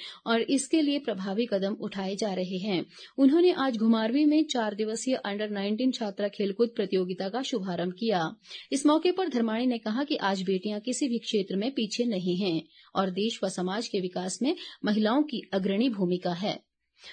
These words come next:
उन्होंने बताया कि राज्य सरकार शिक्षा पर बजट का लगभग बीस फीसदी हिस्सा खर्च कर रही है और विद्यार्थियों को घर द्वार पर शिक्षा सुविधाएं दी जा रही हैं।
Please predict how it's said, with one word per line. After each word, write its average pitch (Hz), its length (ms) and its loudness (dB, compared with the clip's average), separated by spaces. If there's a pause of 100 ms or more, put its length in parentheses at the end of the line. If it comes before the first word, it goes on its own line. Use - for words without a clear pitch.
(120)
उन्होंने 339 300 10
बताया 302 440 2
कि 311 140 2
राज्य 214 340 0
सरकार 302 340 0
शिक्षा 302 360 0
पर 262 140 -2
बजट 202 320 0
का 214 120 0
लगभग 190 360 -2
बीस 247 400 0
फीसदी 208 360 0
हिस्सा 214 360 -4
खर्च 214 340 -2
कर 175 180 0
रही 185 280 -2
है 269 180 -2 (280)
और 220 100 2
विद्यार्थियों 226 600 2
को 233 180 2
घर 196 280 -2
द्वार 202 240 0
पर 226 140 -4
शिक्षा 190 400 -6
सुविधाएं 185 540 -4
दी 208 160 -4
जा 165 160 -4
रही 175 260 -2
हैं। 175 280 -4